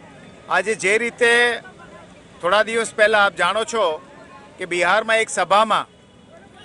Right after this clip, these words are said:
કોંગ્રેસના કાર્યકર્તાઓએ માનનીય પ્રધાનમંત્રીશ્રીની માતાજી માટે જે શબ્દોનું ઉચ્ચારણ કર્યું એ કદાચ અમે અહીંયા બોલી શકીએ એમ પણ એમ નથી.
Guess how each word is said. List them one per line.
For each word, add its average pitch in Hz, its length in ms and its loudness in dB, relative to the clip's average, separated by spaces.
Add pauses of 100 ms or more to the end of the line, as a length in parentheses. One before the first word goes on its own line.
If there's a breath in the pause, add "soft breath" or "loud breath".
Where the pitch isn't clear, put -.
(720)
કોંગ્રેસના 226 560 -2
કાર્યકર્તાઓએ 226 1040 -2 (1120)
માનનીય 196 360 -2
પ્રધાનમંત્રીશ્રીની 202 1040 -6
માતાજી 190 360 -4
માટે 214 460 -4 (180)
જે 196 140 -4
શબ્દોનું 202 480 -4
ઉચ્ચારણ 220 500 -2
કર્યું 220 320 0
એ 214 40 -4
કદાચ 220 320 -2
અમે 220 180 -4
અહીંયા 220 260 -6
બોલી 214 160 -2
શકીએ 240 320 0
એમ 214 80 0
પણ 208 160 2
એમ 185 100 -8
નથી. 170 420 -4